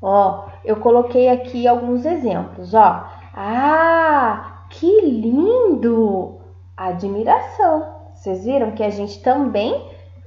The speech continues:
fala de forma diferente quando tem esse ponto, ó. Ah, que lindo! Olha a outra.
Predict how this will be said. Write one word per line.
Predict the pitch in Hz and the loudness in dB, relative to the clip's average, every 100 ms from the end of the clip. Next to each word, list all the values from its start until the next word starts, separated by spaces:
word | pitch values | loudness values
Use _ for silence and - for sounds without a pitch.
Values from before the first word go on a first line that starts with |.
| - - | -20 -4
fala | 240 220 214 | 2 2 2
de | 220 | -2
forma | 226 - 208 208 | -4 0 0 0
diferente | 208 - 247 214 196 - | -4 -6 -4 -2 -4 -8
quando | - 208 202 196 - - | -6 -6 -8 -14 -18 -6
tem | 220 196 | -4 -4
esse | 202 220 | -8 -12
ponto, | - 202 185 180 202 | -4 0 0 -2 -4
ó. | - - - - - | -6 -6 -18 -18 -8
Ah, | 196 202 240 320 349 349 330 262 214 190 - - - | -4 0 2 2 4 2 2 0 -2 -6 -10 -20 -20
que | - - 349 508 381 | -12 0 2 4 2
lindo! | 254 240 294 453 554 480 233 247 233 214 190 170 - - - - - - - - - - - 269 - - - - - - - - - - - | 2 2 2 2 2 0 2 2 2 0 0 -2 -6 -14 -20 -20 -20 -20 -20 -20 -20 -20 -20 -20 -20 -20 -20 -16 -12 -10 -8 -10 -12 -20 -6
Olha | 208 214 220 | 0 4 6
a | |
outra. | 226 196 185 - 73 - | 6 6 2 -2 -6 -8